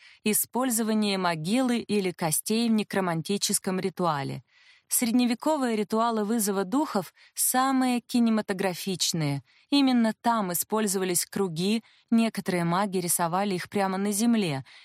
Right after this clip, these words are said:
некоторые на специально приготовленном пергаменте. Это была не просто окружность. В круг включали самые разные символы — и религиозные,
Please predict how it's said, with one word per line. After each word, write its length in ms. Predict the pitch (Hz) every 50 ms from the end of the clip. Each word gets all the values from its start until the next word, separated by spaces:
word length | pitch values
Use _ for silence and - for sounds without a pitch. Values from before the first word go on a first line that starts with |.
| - -
некоторые 640 | 220 214 214 247 277 - 277 247 - 254 247 233
на 140 | 220 208 208
специально 640 | 202 - - 196 170 - - 180 175 196 220 226 226
приготовленном 800 | - - 208 175 175 160 - 175 170 175 185 185 185 190 190 196
пергаменте. 840 | - 226 233 220 185 185 175 156 139 143 139 139 139 - - 147 131 - _ - - - - - - -
Это 240 | 254 247 233 - 220
была 280 | 208 226 220 214 214 214
не 120 | 220 226
просто 480 | - - 170 180 190 - - - 233 220
окружность. 640 | 208 - - 214 202 190 160 156 147 143 - - _ _ _ _ -
В 100 | - -
круг 400 | - 226 233 247 277 294 - -
включали 720 | - - - 240 233 233 208 - - 233 226 220 214 185
самые 500 | 175 185 - - 226 254 254 254 254 240
разные 420 | 208 185 175 185 175 196 190 190 185
символы — 640 | - - - 196 175 165 160 156 151 143 143 139 135 _ _ -
и 140 | 262 262 247
религиозные, 1000 | 208 190 165 156 147 139 160 165 156 165 208 262 269 254 254 254 254 247 240 226